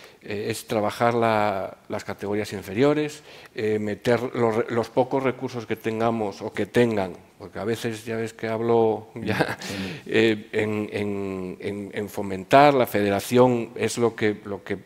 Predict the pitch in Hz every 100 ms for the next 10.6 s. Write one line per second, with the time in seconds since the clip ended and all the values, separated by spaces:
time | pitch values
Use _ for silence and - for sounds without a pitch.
0 | - 101 92 98 87 95 95 170 143 135
1 | 117 107 - - 101 131 143 147 143 -
2 | - - - - - - 120 113 104 101
3 | 101 104 - 107 120 139 131 131 123 123
4 | 117 117 110 110 - - - - - -
5 | 95 95 87 82 78 92 - - 87 98
6 | 101 - - - 98 - 98 98 104 123
7 | 123 120 104 95 143 139 127 123 120 110
8 | 107 101 98 113 110 110 - 98 90 135
9 | 147 139 123 120 - - 117 117 113 120
10 | 104 98 90 92 85